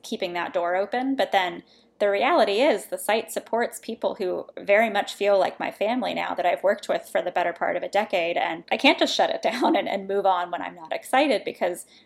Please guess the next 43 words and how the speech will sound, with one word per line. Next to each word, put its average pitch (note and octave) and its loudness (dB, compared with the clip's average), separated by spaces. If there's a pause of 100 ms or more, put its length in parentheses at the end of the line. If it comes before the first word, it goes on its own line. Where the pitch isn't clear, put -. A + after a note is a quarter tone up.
(160)
these G3+ -4
people, F#3+ 2
you G#3 -6
know, F3 -2
their G3 4
mortgages G#3 0
depend F#3 -6
on F3+ -10
my - -6
paycheck. A#3+ -2
And F#3+ -8
so F3+ 2 (320)
there's A3 4
an A#3 -2
interesting A#3+ -2
balance F#3+ 0
between F3+ -8
wanting G3 -2
to G#3 -10
be G3 0
true G3+ -2
to G3 -2
myself F3 0
and F3 -4
maybe F3+ -2
wanting F3 -6
the - -8
site - -4
to F3+ -4
talk - -2
about F#3 0
deeper E3+ -4
issues B3+ 0
and F#3 -6
things F3+ -10
that F#3 0
are - -4
more - -6
important - -2
to G3 -8
me B3 -2
right G#3 -2
now, F3+ -2